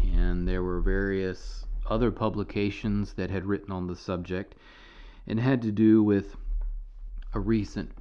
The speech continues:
Pew Research poll. And the poll basically reflected that around forty-one percent of Americans said that they were either content or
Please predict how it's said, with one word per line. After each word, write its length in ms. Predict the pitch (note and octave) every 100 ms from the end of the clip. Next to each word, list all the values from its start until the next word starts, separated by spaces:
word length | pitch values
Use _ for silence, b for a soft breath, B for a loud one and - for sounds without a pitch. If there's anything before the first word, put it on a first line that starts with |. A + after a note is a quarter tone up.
| -
Pew 400 | - - B2 B2
Research 640 | G#2+ G2+ F2 G#2 F#2+ - -
poll. 440 | - F#2+ G2 A#2
And 260 | A2 A2 G#2+
the 40 |
poll 400 | - D3 D#3 B2+
basically 760 | G#2 A2 G#2 A2 - F#2 F2+ F2+ B B B B B B B B -
reflected 760 | G#2 - A#2 A#2 - G#2+ F2+
that 300 | F#2 F#2 F#2 - -
around 420 | G2 G2+ G2 G2
forty-one 640 | - A#2 A#2 A2 G#2 G2+
percent 720 | F#2+ F#2+ - - G2+ F#2+ - - -
of 120 | F#2+
Americans 640 | F#2 F2+ F#2+ F#2 G2 E2+ E2
said 380 | - F#2 F2
that 180 | E2+ -
they 160 | E2+ F2
were 340 | E2+ E2+ E2+
either 280 | G2+ G2 F2+
content 580 | - F2+ E2+ - F#2 -
or 240 | E2 D#2+